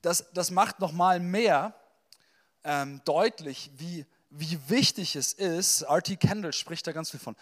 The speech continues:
wie wichtig es ist, zu, für sich vor Augen zu halten und zu sagen, ich möchte ein gutes, ich möchte bis zum Ende meinen Lauf laufen, wie Paulus sagt. Ja, R T Kendall sagt immer, "Finish well.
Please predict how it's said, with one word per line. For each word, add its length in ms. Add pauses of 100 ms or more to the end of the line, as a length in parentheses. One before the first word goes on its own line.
(200)
wie 180
wichtig 340
es 160
ist, 240 (320)
zu, 140
für 220
sich 140
vor 180
Augen 240
zu 100
halten 100
und 40
zu 80
sagen, 100 (640)
ich 180
möchte 360 (240)
ein 200
gutes, 340
ich 80
möchte 280 (100)
bis 280
zum 260
Ende 320
meinen 280
Lauf 320
laufen, 500
wie 80
Paulus 420
sagt. 380 (560)
Ja, 120
R 120
T 100
Kendall 240
sagt 180
immer, 160
"Finish 640
well. 380